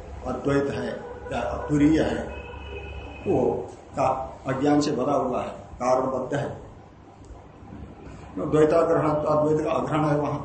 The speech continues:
जैसे प्राज्ञ द्वैत का अग्रहण है वहां प्राज्ञ में, किंतु कारण से भरा हुआ है, ठीक इसी प्रकार ऐसा कहेगा, अनुमान देंगे। यही अभी भूमिका में कह रहे हैं, अनुमान प्रयुक्ताम तुरीय भी कारणबद्धत्व आशंका।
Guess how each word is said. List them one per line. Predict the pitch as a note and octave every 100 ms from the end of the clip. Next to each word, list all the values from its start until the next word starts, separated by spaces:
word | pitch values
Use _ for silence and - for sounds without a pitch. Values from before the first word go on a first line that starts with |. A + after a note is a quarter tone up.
| - - - - - - - - - - E3
जैसे | F3+ G3
प्राज्ञ | A3 A#3 A#3
द्वैत | G#3 F3+ G3 F#3+
का |
अग्रहण | F#3 D#3 F#3 F#3+
है | E3+
वहां | D#3+ G#2 G#2+ - - -
प्राज्ञ | C#3 A#2+ B2
में, | A2
किंतु | - D#3 D#3 D#3 - - - - -
कारण | C3+ D3
से | -
भरा | F3+ G3+
हुआ | A3 G3+ G#3+
है, | E3+ E3+ - - -
ठीक | A#3+ G#3
इसी | -
प्रकार | G#2 G#3 G2+ - - -
ऐसा | D3+ D#3
कहेगा, | C#3+ D3 D3 - - - -
अनुमान | C3+ C3+ C3+
देंगे। | - B2 A2+ A2 - - - - -
यही | D#3+ A#3
अभी | - - B2+ B2+
भूमिका | B2 D3 C#3+ C3+
में | A#2+
कह | B2 A#2+
रहे | C#3+
हैं, | D#3
अनुमान | D3+ D#3 F3 F3+
प्रयुक्ताम | - D#3+ D3 D3+ D3+ - -
तुरीय | D3 D3 D3
भी | D3
कारणबद्धत्व | D3+ C3 C3+ C#3 C3 C3 B2+ -
आशंका। | - - G2+ -